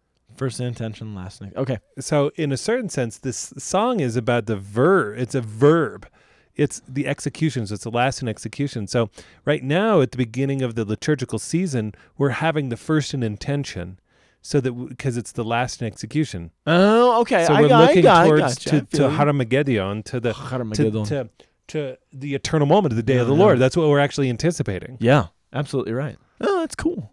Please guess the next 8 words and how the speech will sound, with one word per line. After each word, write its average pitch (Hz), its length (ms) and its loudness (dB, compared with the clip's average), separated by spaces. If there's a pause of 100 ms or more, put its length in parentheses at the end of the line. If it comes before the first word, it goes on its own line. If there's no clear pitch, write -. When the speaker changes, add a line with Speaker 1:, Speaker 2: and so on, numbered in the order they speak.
(100)
Speaker 2:
So 151 160 -4
consider 180 380 -4
your 185 160 0
calling, 147 400 0
brothers 104 480 0
and 131 200 -6
sisters, 160 500 -4
'cause 131 300 -4